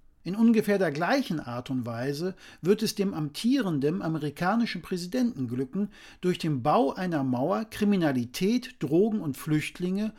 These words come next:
von seinem Land fernzuhalten. Also macht das Ganze irgendwie gar keinen Sinn.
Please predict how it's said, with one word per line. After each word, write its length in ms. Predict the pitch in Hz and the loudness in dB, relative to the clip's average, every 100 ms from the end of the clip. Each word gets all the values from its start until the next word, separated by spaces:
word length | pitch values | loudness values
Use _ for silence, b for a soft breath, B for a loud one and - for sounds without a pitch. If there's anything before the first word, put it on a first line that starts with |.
| b | b
von 240 | - 254 247 | 2 6 6
seinem 480 | 226 214 165 120 110 | 6 4 2 0 -2
Land 240 | 107 113 | -4 -8
fernzuhalten. 1040 | - 117 110 107 123 104 110 107 - 107 - _ _ - _ - | -6 -6 -6 -8 -8 -8 -8 -10 -12 -14 -14 _ _ -20 _ -4
Also 360 | 175 160 175 | 0 0 0
macht 400 | 170 196 185 - | 2 2 0 0
das 200 | 170 131 | -2 0
Ganze 440 | 127 175 196 - 214 | 2 2 2 -2 -4
irgendwie 560 | 190 190 180 165 147 | -2 0 0 -2 -2
gar 220 | 135 165 | 0 0
keinen 360 | 165 165 160 156 | -2 0 2 2
Sinn. 480 | 127 143 127 107 | 2 0 0 -4